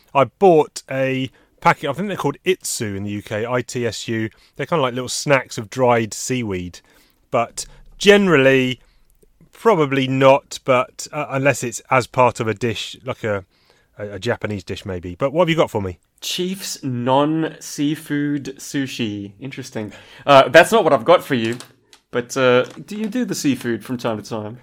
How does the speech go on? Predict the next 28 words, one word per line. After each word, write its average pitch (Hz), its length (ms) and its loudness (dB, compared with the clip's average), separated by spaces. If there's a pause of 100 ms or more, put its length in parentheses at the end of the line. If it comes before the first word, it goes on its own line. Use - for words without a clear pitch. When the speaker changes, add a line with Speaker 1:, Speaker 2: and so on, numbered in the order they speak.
Speaker 1:
No, 190 220 -2
no, 190 320 8
but 170 160 4
I 151 80 6
do. 156 220 2
I 151 80 4
make 143 380 2
non-seafood 135 680 -4
sushi, 104 360 -8 (460)
yeah. - 80 2 (460)
Speaker 2:
<laughs> 480 180 -20
Guessed 127 320 -2
it. 113 180 -8 (440)
All 123 220 2
right, 113 240 2
Mister 113 240 -6
Vegan. 120 380 0 (220)
Uh, 170 220 8
today 214 580 4
I 170 200 4
have 156 460 -2 (260)
Doldori, 175 1120 4 (220)
delicious 185 540 -2
seaweed 180 640 -6
snack, - 540 -6 (340)
hot - 420 0
spicy 147 540 -4
flavor. 120 600 -2